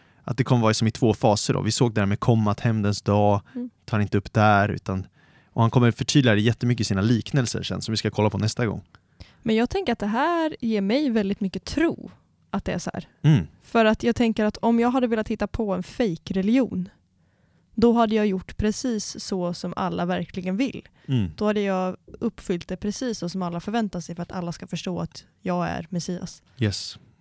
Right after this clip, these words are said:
Speaker 2: Men det här är ingen fake-religion.
Speaker 1: Nej.
Speaker 2: Ja, jag, jag får tro av att det är så här. Det
Speaker 1: Verkligen. Jag med,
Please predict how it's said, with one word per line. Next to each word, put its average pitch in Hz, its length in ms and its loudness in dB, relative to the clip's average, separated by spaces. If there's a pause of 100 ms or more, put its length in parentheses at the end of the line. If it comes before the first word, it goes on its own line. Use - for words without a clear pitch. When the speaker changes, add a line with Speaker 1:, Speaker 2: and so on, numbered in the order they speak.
(300)
Speaker 2:
Men 196 160 0
det 202 60 2
här 214 120 4
är 233 40 2
ingen 254 220 2
fake-religion. 185 760 -8 (360)
Speaker 1:
Nej. 92 260 0 (340)
Speaker 2:
Ja, 214 280 0
jag, 220 200 0
jag 247 120 0
får 381 100 2
tro 269 360 6
av 170 120 -2
att - 100 -2
det 190 60 -6
är 175 40 -4
så - 100 -8
här. - 160 -6 (240)
Det - 60 -4
Speaker 1:
Verkligen. 110 400 4 (540)
Jag 123 140 2
med, 120 200 2